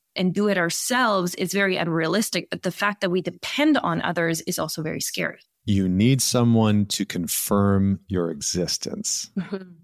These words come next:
Speaker 2: Fascinating. I agree.
Speaker 1: <laughs> Good.
Speaker 2: Do you think, <laughs> yeah, good. We're on the same
Speaker 1: We're
Speaker 2: page.
Speaker 1: on the same page, yeah.
Speaker 2: Do you, do you
Speaker 1: <laughs>
Speaker 2: think that there are other means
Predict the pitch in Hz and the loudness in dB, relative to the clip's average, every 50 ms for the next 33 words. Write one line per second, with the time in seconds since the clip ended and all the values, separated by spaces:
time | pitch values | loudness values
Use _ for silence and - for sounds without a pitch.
0 | _ _ - - - - - - - - - - - 82 80 80 78 78 85 110 | _ _ -14 -12 -8 -2 0 0 0 0 -2 -2 -2 -2 -2 -2 -2 -2 0 0
1 | 127 127 - _ - - 85 85 85 80 80 98 95 92 92 92 85 80 82 92 | -2 -2 -6 _ -6 -4 -2 -2 -2 -4 0 2 2 4 4 2 2 0 -2 -4
2 | 101 - - - - - - - - _ _ _ _ - 277 226 165 104 110 113 | -4 -4 -6 -8 -8 -8 -8 -10 -10 _ _ _ _ 0 0 0 2 4 4 6
3 | 117 120 123 131 131 127 - - - 117 107 101 98 98 - - - - - - | 6 6 6 4 4 2 -2 -4 0 2 4 4 4 2 0 -2 -8 -18 -18 -20
4 | - _ _ _ _ _ _ _ - 135 117 113 135 135 123 123 123 117 135 147 | -20 _ _ _ _ _ _ _ 0 2 4 6 6 6 6 4 4 4 4 4
5 | - - 131 147 131 - - - - - 196 139 95 101 117 262 127 127 262 269 | 4 4 4 4 4 4 2 0 2 4 4 4 4 4 4 6 6 6 6 6
6 | 285 285 294 302 302 330 294 220 226 220 185 175 165 147 175 190 185 - - - | 6 6 6 4 4 4 4 4 4 4 4 4 2 2 2 2 2 2 2 4
7 | 123 123 131 139 135 139 135 - - _ - - - 113 117 117 131 139 139 - | 4 4 6 4 4 2 0 -4 -20 _ -10 -2 2 4 6 6 6 6 4 4
8 | - 127 113 110 107 - - 98 85 90 92 87 85 85 85 - - _ _ _ | 4 2 4 4 2 0 -2 -2 0 2 2 2 2 2 0 -2 -4 _ _ _
9 | _ _ _ _ _ - 98 98 104 98 95 95 95 95 - - 101 98 104 98 | _ _ _ _ _ -4 2 4 4 6 6 4 4 2 2 0 2 4 4 4
10 | 92 92 90 92 95 95 95 92 87 85 82 82 - - - - - | 4 4 4 4 4 4 4 4 4 2 0 0 0 -2 -2 -4 -6